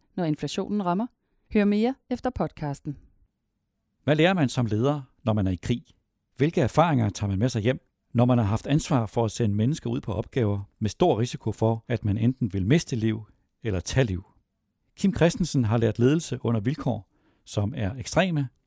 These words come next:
Speaker 2: og rædselsfulde. Han mistede fem soldater og fik ti soldater hårdt såret i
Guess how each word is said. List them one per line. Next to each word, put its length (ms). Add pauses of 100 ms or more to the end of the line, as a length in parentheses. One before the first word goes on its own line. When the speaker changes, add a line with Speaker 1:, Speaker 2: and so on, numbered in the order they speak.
(420)
Speaker 2:
og 120
rædselsfulde. 580 (640)
Han 180
mistede 320
fem 220
soldater 460 (440)
og 140
fik 200
ti 180
soldater 400
hårdt 240
såret 500
i 220